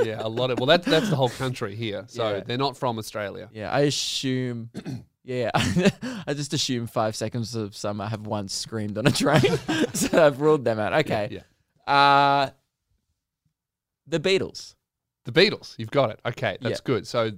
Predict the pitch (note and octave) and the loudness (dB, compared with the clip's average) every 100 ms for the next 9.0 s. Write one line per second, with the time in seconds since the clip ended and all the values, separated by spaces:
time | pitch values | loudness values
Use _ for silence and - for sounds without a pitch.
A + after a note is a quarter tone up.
0 | - B2 A#2+ A2+ A2 A#2+ - D#3 D3+ C3+ | -10 -8 -6 -6 -8 -8 -4 -4 -4 -6
1 | A#2+ A2+ G#2+ G2+ - F#2+ - _ - - | -6 -6 -8 -6 -6 -8 -10 _ -16 -16
2 | A#2 A#2 A2 A2+ - - A2 G#2+ G#2+ G#2+ | -6 -2 0 -2 -4 -4 -2 -2 -2 -4
3 | _ _ _ _ _ - A#2+ B2+ F3 F#3 | _ _ _ _ _ -8 -2 4 4 4
4 | F3 D3+ C#3 - D3+ D#3 D3 C3 A#2+ A#2+ | 0 0 -2 -2 2 4 4 2 -2 0
5 | A#2+ A2+ A2+ B2 A2 A#2 G2+ G#2 G#2 G2+ | 2 0 -2 -6 -6 -6 -6 -8 -10 -12
6 | G2+ G2+ F#2+ F2+ - A#2+ B2+ D3+ C3+ B2 | -12 -12 -14 -16 -12 -10 -6 -2 -2 -2
7 | B2+ A#2 - A2 G#2+ G#2 G2+ A#2+ B2+ B2+ | -4 -6 -8 -8 -6 -8 -6 -2 -2 -2
8 | C3 A#2 A2+ A2 G#2+ A2 G3 G3+ C3 | -4 -4 -8 -8 -10 -6 -2 2 0